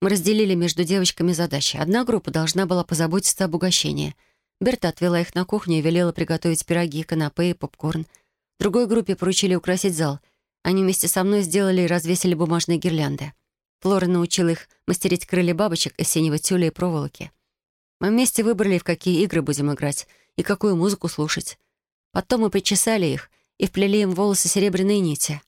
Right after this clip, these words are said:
Сирена представила Аврору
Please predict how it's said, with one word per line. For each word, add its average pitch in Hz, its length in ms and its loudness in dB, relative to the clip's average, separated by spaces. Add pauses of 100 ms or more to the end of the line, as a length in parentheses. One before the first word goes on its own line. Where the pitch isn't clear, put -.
(1080)
Сирена 226 400 2
представила 165 640 0
Аврору 160 580 0